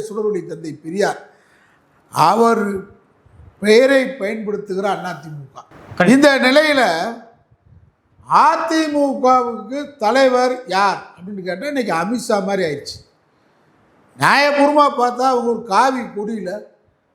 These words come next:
Speaker 1: அமித்ஷா படத்தை போட்டு, எடப்பாடி பச்சை சட்டையை போட்டு, காவி வேஷ்டி கட்டி அதிமுகன்றதுக்கு பேரா அமித்ஷா திமுக நடத்தலாம்.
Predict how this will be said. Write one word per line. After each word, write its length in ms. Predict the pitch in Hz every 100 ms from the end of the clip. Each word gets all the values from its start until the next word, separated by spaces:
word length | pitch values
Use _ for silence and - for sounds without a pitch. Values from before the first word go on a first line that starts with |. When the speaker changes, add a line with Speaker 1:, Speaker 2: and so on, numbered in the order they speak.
| _
Speaker 1:
அமித்ஷா 480 | 151 262 311 320 294 254
படத்தை 260 | 240 214 202
போட்டு, 640 | 190 214 262 247 240 - - _ -
எடப்பாடி 540 | 208 269 254 233 -
பச்சை 580 | 190 190 277 247 208 175
சட்டையை 440 | 165 170 220 220
போட்டு, 520 | - 160 151 214 - - _ _ _
காவி 300 | 196 277 302
வேஷ்டி 420 | 247 226 - 196
கட்டி 220 | 190 196
அதிமுகன்றதுக்கு 1200 | 240 202 170 208 185 185 175 165 180 175 165 160 151
பேரா 300 | 175 226 226 - - -
அமித்ஷா 500 | 160 151 254 254 277 226
திமுக 320 | 202 190 175
நடத்தலாம். 520 | 156 151 156 139